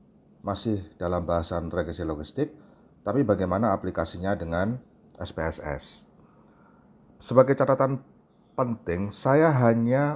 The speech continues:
memfasilitasi proses pembelajaran regresi logistik ini. Untuk pendalaman lebih lanjut, problem solving, kemudian, eh, bagaimana i-, implementasinya dalam penelitian,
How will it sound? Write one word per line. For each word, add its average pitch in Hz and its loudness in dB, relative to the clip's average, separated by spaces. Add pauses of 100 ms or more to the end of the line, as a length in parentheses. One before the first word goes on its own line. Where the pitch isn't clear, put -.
memfasilitasi 120 0
proses 104 2
pembelajaran 87 0
regresi 87 0
logistik 80 -4
ini. 73 -8 (1040)
Untuk 151 6
pendalaman 127 4
lebih 104 -2
lanjut, 87 0 (160)
problem 120 4
solving, 80 -2 (640)
kemudian, 90 2 (400)
eh, 85 2 (120)
bagaimana 98 2
i-, 104 2
implementasinya 87 0
dalam 78 0
penelitian, 80 -2